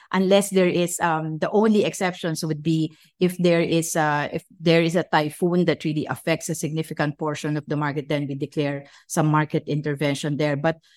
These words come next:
those are, those are really, um, you know, not, not, uh, not commonplace. So we have a fully functioning market where all traders are, you know, are, we set, uh, of course, there's a market price that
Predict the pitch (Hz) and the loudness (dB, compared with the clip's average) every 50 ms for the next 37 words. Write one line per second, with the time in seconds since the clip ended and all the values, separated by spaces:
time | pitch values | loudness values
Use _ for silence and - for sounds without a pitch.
0 | _ _ _ 202 202 202 202 208 185 175 170 165 165 165 160 160 160 165 190 185 | _ _ _ 0 0 2 4 6 6 8 8 8 8 6 6 4 4 2 0 0
1 | - - 175 165 165 175 175 160 160 160 156 156 - 151 151 147 147 147 143 147 | 2 0 -2 0 0 -2 0 0 0 0 0 0 0 -2 -2 -2 -2 -4 -4 -4
2 | 147 147 147 143 143 143 - - - _ _ _ _ _ _ _ - 175 170 160 | -4 -4 -4 -4 -6 -6 -8 -10 -16 _ _ _ _ _ _ _ 0 0 2 2
3 | 156 151 156 160 175 180 190 190 190 - - - - _ _ 190 180 175 175 175 | 2 2 2 4 6 8 8 6 6 2 -4 -18 -20 _ _ 0 2 2 2 2
4 | - _ _ - - _ _ _ 160 156 156 156 151 151 147 143 147 160 185 185 | -2 _ _ -20 -20 _ _ _ -14 -14 -12 -12 -10 -8 -8 -6 0 4 4 4
5 | 190 - - _ _ - 196 175 165 165 165 160 160 - 147 131 127 - - - | 4 0 -6 _ _ 2 4 4 6 4 2 0 0 0 -2 -2 -2 -2 -6 -8
6 | - - _ _ _ _ _ - - 190 175 165 165 160 160 160 160 175 196 185 | -8 -10 _ _ _ _ _ -4 0 2 4 6 6 6 4 4 4 2 2 4
7 | 170 185 185 185 165 170 160 - - 196 190 190 190 185 202 180 180 180 - 190 | 6 6 6 6 6 2 -4 -4 -4 -2 0 0 2 4 4 2 2 2 0 0
8 | 180 180 180 180 175 165 165 165 160 165 - 170 165 165 160 151 143 139 - _ | 0 2 2 2 0 2 0 0 -2 -2 -2 -2 -2 -4 -6 -6 -8 -8 -4 _
9 | 165 160 165 165 170 170 170 160 165 - 175 160 156 151 160 160 156 147 - - | 2 4 4 4 4 2 2 -2 -2 -2 0 0 0 0 0 -2 -2 -4 -4 -6
10 | 135 147 143 143 143 139 143 - - - - - _ - 160 151 151 - - 151 | -6 -6 -6 -6 -6 -8 -10 -14 -20 -20 -20 -14 _ -4 -2 -2 -2 -2 -2 -4
11 | - - - 196 190 - - 180 185 190 185 - 208 180 180 180 - - 151 156 | -4 -6 -10 -14 -12 -8 -2 2 2 2 2 2 0 0 -2 -2 -4 -2 0 2
12 | 151 151 151 147 143 143 143 131 - - 170 - - 202 180 175 - 165 156 160 | 2 2 0 0 0 0 -2 -2 -4 -6 -8 -2 2 2 2 4 4 2 2 2
13 | - 156 147 151 156 160 160 160 - 180 165 - - 170 160 160 160 160 - - | 2 0 2 2 2 2 0 0 0 -2 -2 -2 0 0 2 2 2 0 -2 -4
14 | 147 139 | -6 -6